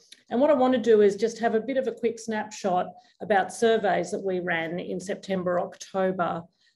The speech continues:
of last year when, uh, New South Wales, Victoria and A C T were all under lockdown. So in our study, we are contrasting workers, legal workers, so workers in the law, with workers in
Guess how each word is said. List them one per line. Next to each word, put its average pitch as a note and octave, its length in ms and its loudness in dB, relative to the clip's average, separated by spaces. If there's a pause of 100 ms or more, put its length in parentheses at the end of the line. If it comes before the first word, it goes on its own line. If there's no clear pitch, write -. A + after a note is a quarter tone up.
(200)
of F3 300 0
last E3 520 -4
year D3+ 340 -10
when, E3+ 300 -6
uh, E3+ 440 -2 (140)
New G3+ 100 2
South G3 260 -2
Wales, F#3 220 0
Victoria A#3 460 -2
and G3+ 120 -2
A F#3+ 140 -2
C F#3+ 240 -6
T F#3 320 -4
were F3 160 -2
all F3 600 -4
under E3+ 260 -10
lockdown. F3 840 -8 (480)
So - 240 -2
in E4 160 0
our G#3 480 0 (200)
study, G3+ 720 -2
we A3+ 340 0
are G3+ 160 -2
contrasting F#3+ 1200 -4 (220)
workers, G3 840 -2
legal A3+ 320 2
workers, B3 320 0
so F#3+ 100 -2
workers G#3 380 -2
in G3 100 0
the F#3+ 60 -2
law, C4 420 -2 (220)
with G3 160 -4
workers G3+ 460 0
in F#3+ 580 -4